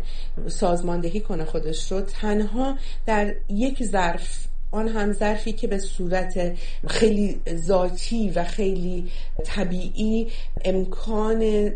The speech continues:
تشکلیابی درش هست، یعنی کارخانه‌های صنعتی که بتونن سندیکاها یا اتحادیه‌هاشون رو، حتی اگر قانون هم اون رو منع بکنه، به وجود بیارن،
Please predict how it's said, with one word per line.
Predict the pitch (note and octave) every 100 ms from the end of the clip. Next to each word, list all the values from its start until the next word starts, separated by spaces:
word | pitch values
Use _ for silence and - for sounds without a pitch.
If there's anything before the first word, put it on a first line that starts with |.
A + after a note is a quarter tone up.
| - - E3+
تشکلیابی | F#3+ F3 E3 - E3+ E3 E3 E3+
درش | E3+ D#3+ D#3+ -
هست، | E3 - - - - - E3+
یعنی | F3 E3+ E3+ F#3 F#3+ F#3 - - - -
کارخانه‌های | - F3 F3 F3 E3 E3 F#3 G3
صنعتی | - E3 D#3+ D#3+ - F3+ F#3+
که | -
بتونن | D#3+ F3 F3+ F3
سندیکاها | E3+ E3+ D#3+ D#3+ D#3+ E3 D#3 D3 G3 G3
یا | E3 D#3+ D#3 - - - - -
اتحادیه‌هاشون | E3 F3+ F3 E3 E3 E3 F3+ G#3+ - F3+ E3
رو، | D#3 D3 - - - -
حتی | - B3 C4 A3+
اگر | F#3+ F3+
قانون | F3 F3 F3+ G#3+ G#3+
هم | G#3 F3+
اون | F3 E3+ D#3+
رو | E3 D#3 - - - D3+
منع | D#3+ E3+ E3 D#3+
بکنه، | E3 - F3 F3+ F#3 - - - -
به | F#3
وجود | E3 E3 E3+ E3 -
بیارن، | F3 F3 G3+ B2+